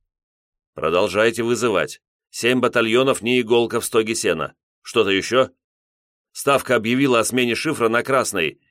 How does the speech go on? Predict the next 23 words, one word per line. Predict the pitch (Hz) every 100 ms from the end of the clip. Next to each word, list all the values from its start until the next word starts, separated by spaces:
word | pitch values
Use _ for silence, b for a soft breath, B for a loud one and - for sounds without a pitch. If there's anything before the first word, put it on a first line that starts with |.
| _
и | 101
просит | 98 131 139 147 -
слать | 123 127 113
донесение | 113 110 - 135 127
по | - 113
беспроволочному | 110 - 123 120 113 - 110 101
телеграфу | 101 92 101 127 123
каждые | - 110 113 113 104
два | 98 95
часа». | 104 95 80 - _ _ _ _ _ _ _ _
Подполковник | 78 - 80 78 127 147 147
удовлетворенно | 113 104 98 92 87 87 90
кивнул. | 101 95 85 67 _ _ _ _ _ _
Это | 80 82 110
означало, | 107 107 123 117
что | 101 107
в | 95
Москве | 98 - 107 131
заработало | 110 98 90 110 - 110
оперативное | 98 90 87 87 92 87 87
управление | 82 85 95 107 104
генерального | 85 92 90 85 80 78 76
штаба, | - 110 123